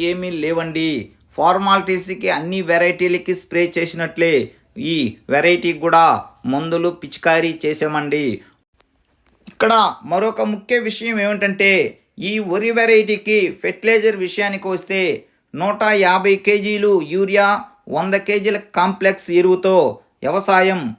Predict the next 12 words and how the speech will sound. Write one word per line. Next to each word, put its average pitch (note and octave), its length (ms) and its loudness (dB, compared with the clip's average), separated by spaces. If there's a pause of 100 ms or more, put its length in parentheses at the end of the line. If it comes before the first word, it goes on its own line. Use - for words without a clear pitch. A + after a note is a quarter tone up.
(140)
పూర్తయిపోయిందండి. E3+ 1040 -2 (420)
త్రీ F3+ 140 0 (120)
టైమ్స్ G3 300 0 (160)
లేదా F3+ 240 4 (260)
ఫోర్ F3 260 -2
టైమ్స్ F3+ 280 -4
అయినా F3+ 200 -2 (560)
ఆ - 20 4 (140)
మోతాదులో F3+ 560 0
వేసుకునవచ్చునండి. D#3 880 -4 (600)
ఇక - 120 2 (680)
ఈ - 20 2